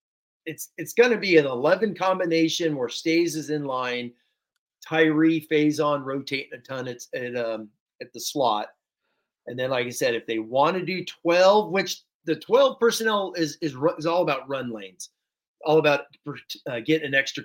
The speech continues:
gap, as they did with Mayer and, uh, Evans, with the way they've motioned a lot with blocking. So it's gonna be Staes will, will replace there. But I would, me personally, I would do eleven,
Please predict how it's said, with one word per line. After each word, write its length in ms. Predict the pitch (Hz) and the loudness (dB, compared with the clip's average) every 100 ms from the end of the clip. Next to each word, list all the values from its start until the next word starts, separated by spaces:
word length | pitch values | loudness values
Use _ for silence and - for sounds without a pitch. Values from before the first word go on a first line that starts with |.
| - | -6
gap, 300 | 135 113 92 _ - | -2 -2 -4 _ -6
as 160 | 131 | -4
they 120 | 127 | -4
did 200 | 127 135 | -4 -4
with 160 | 127 117 | -4 -6
Mayer 480 | 123 123 127 127 131 | -2 0 2 2 -2
and, 260 | 135 120 | -8 -10
uh, 200 | 117 110 101 _ _ _ - | -8 -8 -10 _ _ _ -4
Evans, 440 | 151 139 120 107 127 | 0 0 -2 -6 -10
with 140 | 131 | -10
the 80 | 123 | -6
way 140 | 123 | -4
they've 240 | 123 117 110 | -2 -4 -4
motioned 520 | 123 127 123 - 104 | -4 -4 -4 -8 -8
a 80 | 101 | -4
lot 280 | 104 101 - | -4 -4 -6
with 140 | 131 117 - | -12 -12 -2
blocking. 540 | 123 123 - 98 92 _ _ _ _ _ | 2 2 0 -8 -14 _ _ _ _ _
So 420 | - 123 110 104 _ - | -4 -2 -2 -4 _ -14
it's 160 | - | -8
gonna 200 | - 156 | -2 -2
be 120 | 123 113 | -2 -4
Staes 480 | - 147 127 110 | -2 0 2 0
will, 180 | 107 95 _ 131 | -4 -14 _ -14
will 120 | 117 | -10
replace 420 | 104 - 110 101 | -10 -8 -10 -6
there. 140 | 120 | -6
But 220 | 107 117 - | -6 -8 -2
I 140 | 165 233 | 4 4
would, 200 | 254 165 | 2 0
me 140 | 190 | -2
personally, 440 | 214 220 214 254 247 - _ 165 | 2 2 4 2 0 -4 _ 2
I 80 | |
would 160 | 226 208 | 4 4
do 120 | 196 | 8
eleven, 540 | 165 151 165 190 226 | 8 10 8 6 2